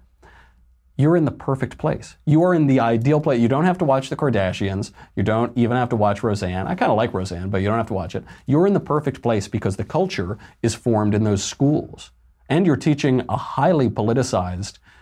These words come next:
uh, subject where, uh, the, the left has succeeded in the culture because they invaded all of the schooling, all of the universities, and even younger, and Hollywood and New York. So you have the whole culture.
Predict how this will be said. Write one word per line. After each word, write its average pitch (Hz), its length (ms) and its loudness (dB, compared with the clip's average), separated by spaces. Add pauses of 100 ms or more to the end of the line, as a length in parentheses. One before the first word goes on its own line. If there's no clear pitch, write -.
(260)
uh, 90 260 0 (100)
subject - 520 -2 (260)
where, 113 300 2 (260)
uh, 95 220 0 (500)
the, 110 200 0
the 123 160 -2
left 160 260 0
has 185 120 2
succeeded 156 460 2
in 123 60 2
the 113 80 2
culture - 480 -4 (200)
because 113 240 0
they 113 120 0
invaded 107 600 2 (360)
all 170 260 2
of 190 80 0
the 170 80 4
schooling, 107 640 0
all 120 160 0
of 147 80 0
the 143 80 4
universities, 117 680 0
and 104 120 2
even 98 240 0
younger, 123 380 -2 (320)
and 143 220 2
Hollywood 107 560 0
and 117 160 2
New 110 80 4
York. 104 360 0
So - 100 -4
you 110 100 0
have 113 140 -2
the 104 80 -2
whole 113 160 0
culture. 101 380 -4